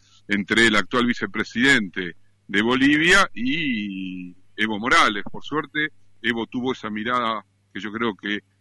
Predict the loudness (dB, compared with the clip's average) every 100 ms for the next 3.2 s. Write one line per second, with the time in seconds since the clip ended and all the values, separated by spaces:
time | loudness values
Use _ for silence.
0 | _ -8 -2 0 0 0 -2 -4 -2 -2
1 | -2 -2 0 0 2 0 -2 -4 -4 -4
2 | -4 -6 -2 0 0 -2 -2 -2 0 0
3 | 2